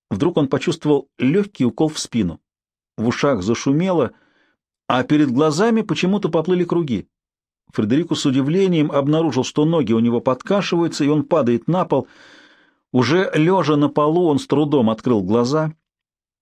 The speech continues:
И вместо потолка над собой увидел небо.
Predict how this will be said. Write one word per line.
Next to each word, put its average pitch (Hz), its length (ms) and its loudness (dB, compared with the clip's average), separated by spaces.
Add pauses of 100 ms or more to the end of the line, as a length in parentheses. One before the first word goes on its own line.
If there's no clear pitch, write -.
(140)
И 117 120 0
вместо 143 360 0
потолка 143 640 0
над 139 160 -2
собой 131 280 0
увидел 160 300 0
небо. 107 440 -2